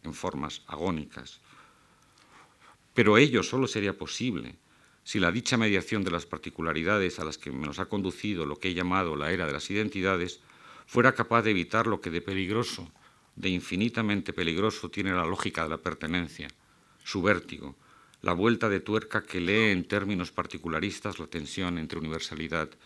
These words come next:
y sus mediaciones particulares. La lógica de la pertenencia contiene un elemento siempre reductor como subtexto. Cuando hablamos del true American,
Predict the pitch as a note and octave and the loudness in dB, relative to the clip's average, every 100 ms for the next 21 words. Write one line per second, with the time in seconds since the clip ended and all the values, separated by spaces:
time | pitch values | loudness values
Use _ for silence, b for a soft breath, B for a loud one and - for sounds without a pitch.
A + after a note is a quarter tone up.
0 | B B B B E2 D#2+ D#2+ D2 - D#2+ | B B B B -8 -4 -4 -4 -6 -10
1 | C#2 - C#2 - D#2 D#2 B1+ A#1+ - _ | -10 -10 -12 -10 -2 -2 -2 -10 -18 _
2 | _ _ b b b b b b b b | _ _ b b b b b b b b
3 | b b b b - G2+ B2 E3 - C#3 | b b b b 0 4 4 2 2 4
4 | A#2 G#2+ - G2+ A#2+ B2+ - B2+ A#2 B | 4 2 -2 0 0 0 0 -2 -2 B
5 | B B B - A2+ G2 B2 C3+ B2+ A#2+ | B B B -6 0 2 4 4 6 4
6 | A2 B2 A#2+ B2 G#2 - _ - - - | 4 2 0 -4 -4 -10 _ -14 -8 0
7 | A#2+ A2 G#2+ F#2+ F2 E2 - G2 - - | 2 2 -2 -2 -4 -6 -4 -4 -4 -8
8 | D#2+ D#2+ D#2+ - D#2+ - - D2 - _ | -8 -6 -8 -6 -6 -6 -16 -20 -20 _
9 | _ _ b b b _ - F2+ E2 E2+ | _ _ b b b _ -6 -2 0 2
10 | G2 A2 G#2+ E2 F2 D#2+ - A2+ G2 F2+ | 2 2 -2 -2 -2 -4 -6 -4 -2 0
11 | G#2 G2 - D#2+ D2+ | 0 -2 -4 -6 -6